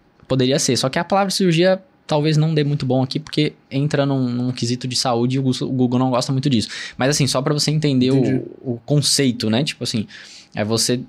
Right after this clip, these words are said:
Speaker 1: é, eu gosto muito desse filtro no começo, né? Tipo, é você que tem, se você tem dor nas costas e tem mais de tantos anos, esse vi-, é, tem um negócio pra você. Então, tipo, você já filtra quem você quer pra justamente aquela ideia. Não é pra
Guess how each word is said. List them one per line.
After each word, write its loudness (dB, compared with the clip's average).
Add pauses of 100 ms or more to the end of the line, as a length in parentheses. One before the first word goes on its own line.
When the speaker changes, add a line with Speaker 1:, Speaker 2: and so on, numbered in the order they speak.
(340)
Speaker 1:
é, 2
eu -2
gosto -2
muito 0
desse 0
filtro 0
no 2
começo, 0
né? 0
Tipo, -2
é 4
você 0
que -10
tem, -2
se -4
você -2
tem 0
dor 4
nas 2
costas -2
e -4
tem -4
mais 0
de -8
tantos -2
anos, -2
esse -2
vi-, 0
é, 2
tem -2
um -2
negócio 0
pra -4
você. -2
Então, -2
tipo, -8
você 0
já 0
filtra 0 (320)
quem 0
você 0
quer -2 (640)
pra 0
justamente 0
aquela 0
ideia. 2
Não 4
é 2
pra 0